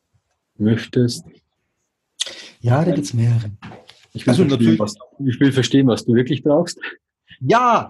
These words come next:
Speaker 2: das auf jeden Fall.
Speaker 1: <laughs> Habe ich vor mir liegen. Empfehle ich auch
Speaker 2: Ähm.
Speaker 1: immer,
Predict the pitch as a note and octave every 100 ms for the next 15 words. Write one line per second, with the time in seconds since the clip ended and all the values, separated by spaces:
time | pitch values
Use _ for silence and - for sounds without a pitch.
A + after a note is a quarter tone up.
0 | - C3 F3 E3 D3 C3 A#2 A#2+ C#3 -
1 | A#2 - - A3 G#3+ - - - - G3+
2 | F3+ C3+ A#2+ B2 A#2 A#2+ A#2+ B2 B2+ C#3
3 | C3 A#2+ _ _ _ _ _ _ - G#2+
4 | A#2 A2+ A2+ G#2 G#2 B2 B2 A#2